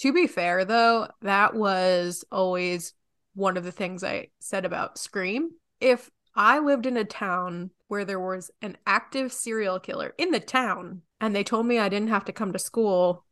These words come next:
I would be driving to a relative's house <laughs> far, far away.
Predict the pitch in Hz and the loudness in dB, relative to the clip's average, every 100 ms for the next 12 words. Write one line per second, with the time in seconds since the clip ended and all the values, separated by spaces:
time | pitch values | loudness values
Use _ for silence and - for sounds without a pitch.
0 | _ - 208 277 285 247 233 226 196 180 | _ 4 4 6 2 0 -2 0 4 6
1 | 180 175 170 - 190 175 147 - 180 104 | 4 -2 -8 -8 -6 -6 -4 -4 -4 -2
2 | - - - - 202 - - 196 185 - | -4 -6 -8 -4 0 4 4 4 0 0
3 | 220 202 175 143 - 262 | 2 2 2 0 4 4